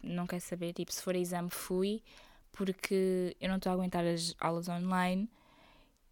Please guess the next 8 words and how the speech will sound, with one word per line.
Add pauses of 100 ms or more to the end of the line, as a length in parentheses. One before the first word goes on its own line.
e,
hum,
se
tiver
que
ir
a
exame,